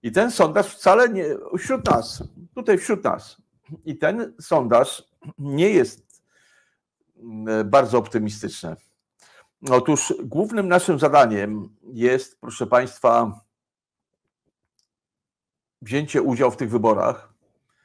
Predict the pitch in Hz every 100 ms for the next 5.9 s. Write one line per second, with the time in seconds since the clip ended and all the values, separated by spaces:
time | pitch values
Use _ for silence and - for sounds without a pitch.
0 | _ _ _ _ _ 98 104 104 107 107
1 | 107 107 117 107 143 139 135 139 131 143
2 | 120 143 123 123 113 120 120 113 - 113
3 | 110 127 131 135 147 - 123 120 120 120
4 | 117 120 131 113 117 131 147 123 127 107
5 | 113 104 107 107 117 113 113 113 113